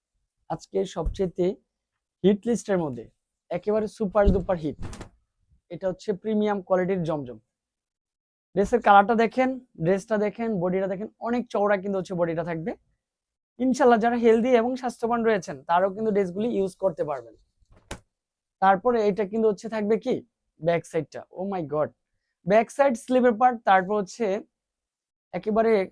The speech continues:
ফার্স্ট ক্লাস একটা ড্রেস যখন হাতের মুঠে চলে আসে তখন কিন্তু সবার আগে আমরা কি করি, আমাদের ভিডিওতে দেখাই, YouTube চ্যানেলে, তারপর আমাদের Facebook পেজেও দেখানোর চেষ্টা করি।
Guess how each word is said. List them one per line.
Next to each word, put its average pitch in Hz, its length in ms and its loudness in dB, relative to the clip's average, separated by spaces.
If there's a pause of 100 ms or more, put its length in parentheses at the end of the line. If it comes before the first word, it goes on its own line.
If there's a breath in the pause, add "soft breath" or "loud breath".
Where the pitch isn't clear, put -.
(160)
ফার্স্ট 202 240 2
ক্লাস 208 240 -2
একটা 196 180 -2
ড্রেস 185 180 2 (100)
যখন 196 260 -4
হাতের 190 300 -4
মুঠে 196 280 -4
চলে 196 240 0
আসে 180 180 -14 (540)
তখন 190 260 -8 (100)
কিন্তু 226 160 -6 (140)
সবার 185 280 0
আগে 185 160 -4
আমরা 185 200 -6
কি 214 160 -14
করি, 233 140 0 (100)
আমাদের 170 300 -6
ভিডিওতে 180 420 -4
দেখাই, 165 240 -6 (520)
YouTube 202 320 0
চ্যানেলে, 170 360 0 (400)
তারপর 180 280 0
আমাদের 190 280 -2
Facebook 196 400 0
পেজেও 190 260 2 (100)
দেখানোর 180 360 -4
চেষ্টা 180 300 -6
করি। 170 160 0